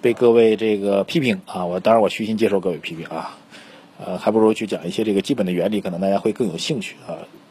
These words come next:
几个原理吧，第一个，今天最终公布的月度的C P I涨幅是百分之一点四啊，这个月度涨幅呢是比预期要低啊，但是问题不大啊。C P I我给大家讲一下，下半年会有反弹，那但是全年不会超过百分之二啊，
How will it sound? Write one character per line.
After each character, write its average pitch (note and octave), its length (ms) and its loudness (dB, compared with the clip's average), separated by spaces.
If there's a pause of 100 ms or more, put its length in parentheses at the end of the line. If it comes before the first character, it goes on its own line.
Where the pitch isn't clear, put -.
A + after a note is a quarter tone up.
(260)
几 - 140 0
个 D#3 120 4
原 D3 160 6
理 A#2 100 0
吧， G#2 100 0
第 C#3+ 120 0
一 D#3+ 60 4
个， C#3+ 80 6
今 B2+ 160 -6
天 C3 160 -2
最 A#2+ 140 0
终 C#3 160 -2
公 D#3 160 0
布 C#3 100 2
的 G2 380 2
月 A#2+ 160 2
度 A2 300 0
的 G2+ 100 2
C A2+ 140 -4
P A2+ 120 -2
I A2 60 0
涨 E2+ 200 -6
幅 G2 100 -4
是 G2+ 100 -4
百 F2 160 -4
分 G2 160 -6
之 G#2+ 140 -6
一 C#3+ 80 -2
点 - 320 -2
四 - 300 -6 (120)
啊， - 160 -6
这 G2 140 -2
个 F#2 120 -4
月 A2 220 -2
度 G#2 140 -2
涨 D#2+ 200 -6
幅 F#2+ 180 -6
呢 G#2+ 100 0
是 G2 100 -4
比 G2 140 -4
预 G2+ 100 -4
期 B2+ 140 2
要 G#2 100 2
低 D3+ 240 -6 (520)
啊， F2 140 -8
但 C3 140 2
是 E3 80 0
问 E3+ 100 0
题 - 100 -6
不 - 100 -2
大 - 80 4
啊。 F#2+ 280 -12
C - 140 -4
P C3+ 140 0
I C3+ 80 4
我 G#2 100 0
给 G2+ 80 -2
大 G#2 80 0
家 A2 80 0
讲 G#2 200 -6
一 G2 40 -10
下， A2 180 0 (540)
下 D#3 160 6
半 B2+ 100 6
年 A2+ 160 2
会 A#2 140 0
有 A#2+ 100 2
反 E2+ 240 -4
弹， F#2 380 2
那 F#2+ 180 -8
但 G#2+ 180 0
是 A2 140 -4
全 A2 180 -2
年 A#2 140 -2
不 A#2+ 80 -2
会 A2 80 2
超 B2 140 -2
过 A#2+ 80 -2
百 E2 160 -4
分 G#2+ 100 -6
之 D#3+ 80 4
二 G3+ 180 2
啊， - 280 -16